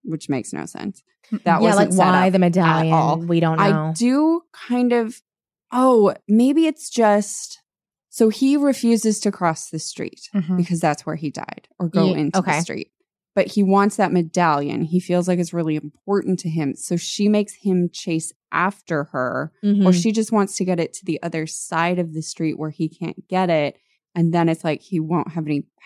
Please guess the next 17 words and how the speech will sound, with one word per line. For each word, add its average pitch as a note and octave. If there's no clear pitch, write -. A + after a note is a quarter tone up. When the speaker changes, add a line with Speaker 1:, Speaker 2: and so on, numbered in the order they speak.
Speaker 1:
power B2+
anymore. D3
And F#3+
it's, F#3
like, F3+
so G#3+
close A3
to F#3+
almost, F3
it's F#3+
almost G3+
smart D4+
Speaker 3:
Yeah. G#3
Speaker 1:
and A3+
makes B3+
sense, D4
but -